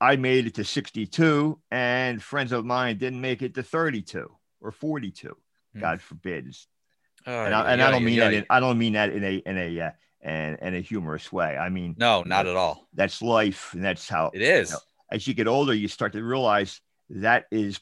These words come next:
Speaker 1: baked into the cake.
Speaker 2: Yeah. The days a-, as the old expression goes, the days ahead of you are fewer than the days behind you.
Speaker 1: Absolutely.
Speaker 2: Which,
Speaker 1: Absolutely.
Speaker 2: ooh.
Speaker 1: Yeah. And it's like, I,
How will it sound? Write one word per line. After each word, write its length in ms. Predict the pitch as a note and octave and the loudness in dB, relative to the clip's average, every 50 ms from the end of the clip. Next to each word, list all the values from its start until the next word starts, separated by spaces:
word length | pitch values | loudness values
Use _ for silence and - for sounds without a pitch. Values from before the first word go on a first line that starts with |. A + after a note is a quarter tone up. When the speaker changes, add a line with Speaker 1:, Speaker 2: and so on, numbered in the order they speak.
| _ _ _ _ _ _ _ _ _ _ | _ _ _ _ _ _ _ _ _ _
Speaker 1:
baked 260 | - A#2+ A2+ E2 - - | 2 2 2 2 -2 -4
into 280 | G#2 F#2+ E2+ F#2 F#2+ | -4 -4 -4 -4 -4
the 80 | F2+ E2+ | -4 -6
cake. 440 | - - G#2+ F#2+ D#2+ - - - _ _ _ _ _ _ _ _ | -6 -6 -6 -6 -6 -8 -14 -20 _ _ _ _ _ _ _ _
Speaker 2:
Yeah. 300 | A2 G#2 G2+ G2 F#2 F2+ - _ _ _ _ | -4 -2 -2 -2 -2 -4 -8 _ _ _ _
The 80 | - A#2 | -6 0
days 320 | G#2 A#2+ A#2+ B2 A2+ G#2 | 2 4 4 4 4 4
a-, 260 | A#2 A2 A#2+ - A2 A2+ B2 - - - | 2 2 2 0 -2 -8 -14 -16 -14 -6
as 360 | A2+ G#2+ A2 - A2+ A2+ G#2 - | -4 -4 -2 -2 -2 -2 -2 -2
the 100 | A#2 A#2+ | 0 0
old 160 | C3 C3 A#2+ | 0 0 0
expression 460 | A#2 - - - A#2+ A2 - A#2+ G#2+ | -4 -4 -2 0 0 0 0 -2 -2
goes, 240 | G#2 G#2+ G2+ F#2+ F#2 | 0 0 0 0 -2
the 80 | G2+ | -6
days 320 | F#2+ F#2 G#2+ G#2+ G#2+ G2+ G#2 | -6 -2 0 0 0 0 -2
ahead 260 | G2+ G2 G#2+ G#2 G#2 | -2 0 0 0 2
of 140 | G#2+ G2 G2 | 0 -2 -2
you 140 | G2 G2+ F#2+ | -2 -2 -2
are 80 | F2+ | -2
fewer 340 | - - - A2 G#2 G2 G2 | -4 -6 -6 -6 -4 -4 -4
than 160 | F#2 F#2+ F#2+ | -6 -8 -10
the 80 | F#2 F2+ | -10 -6
days 240 | F2 F#2 F2+ E2+ E2 | -6 -6 -6 -6 -8
behind 360 | - D#2+ D#2 F2 F2+ F2 D2+ | -10 -10 -8 -6 -6 -8 -8
you. 120 | D2 C#2+ - _ - - | -12 -14 -16 _ -20 -12
Speaker 1:
Absolutely. 680 | - - F#2 F2 - - G2+ G#2+ A#2 A#2 G2 E2 C#2+ - _ _ _ _ _ _ - - D#2 | -6 -6 -4 -4 -4 -6 -6 -4 -4 -4 -4 -4 -6 -8 _ _ _ _ _ _ -18 -16 -8
Speaker 2:
Which, 40 | - | -4
Speaker 1:
Absolutely. 480 | G2+ G2 G2 A2 A2 G#2+ - - - - - - - - - - - - - - - - - - - _ _ _ _ _ B2+ | -2 -2 0 0 -2 -2 -2 -4 -8 -12 -16 -20 -20 -20 -18 -16 -14 -14 -12 -12 -12 -12 -12 -14 -16 _ _ _ _ _ -2
Speaker 2:
ooh. 200 | B2+ B2+ A#2+ G#2 G2 F2 - - | 0 0 2 2 0 -2 -4 -8
Speaker 1:
Yeah. 160 | - A#1+ C2+ - - - - - - - | -8 -8 -8 -10 -12 -14 -16 -20 -14 -4
And 100 | - - | 0 2
it's 160 | E3+ D#3+ - - | 2 2 4 2
like, 160 | D#3 D#3 - - | 0 0 0 -4
I, 80 | - | -8